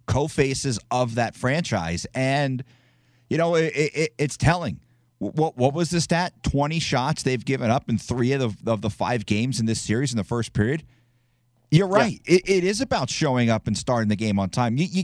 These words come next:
Speaker 1: you can't go down one nothing or two nothing and think, "Oh, well, we have these guys. We're gonna get right back into the game." It's it's really telling when you talk about their plus minus last night. I,
Speaker 2: Yeah.
Speaker 1: I, I,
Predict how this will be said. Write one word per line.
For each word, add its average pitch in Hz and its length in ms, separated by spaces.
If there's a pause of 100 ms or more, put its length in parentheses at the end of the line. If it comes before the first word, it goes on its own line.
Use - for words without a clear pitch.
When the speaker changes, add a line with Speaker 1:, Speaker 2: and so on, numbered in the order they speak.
Speaker 1:
you 180 160
can't 202 280
go 185 120
down 131 480
one 135 360
nothing 143 360
or 113 60
two 175 200
nothing 143 340
and 107 120
think, 143 240 (280)
"Oh, 175 120
well, 135 100
we 143 160
have 127 220
these 151 180
guys. 113 300
We're 117 80
gonna 113 160
get 113 180
right 113 180
back 110 240
into 113 140
the 98 60
game." 110 360 (480)
It's - 400 (600)
it's 156 180
really 190 360
telling 160 540 (100)
when 135 200
you 143 120
talk 127 320
about 131 240
their 117 120
plus 120 340
minus 107 400
last 127 280
night. 139 260 (1000)
I, 139 120
Speaker 2:
Yeah. 190 260
Speaker 1:
I, 156 120 (100)
I, - 100